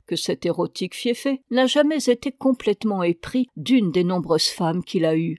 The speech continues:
mais bien de leur éternelle pluralité, du changement continuel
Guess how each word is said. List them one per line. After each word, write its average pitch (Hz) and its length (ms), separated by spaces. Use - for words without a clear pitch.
mais 185 160
bien 240 320
de 214 120
leur 170 200
éternelle 196 600
pluralité, 160 880
du 196 120
changement 247 500
continuel 220 840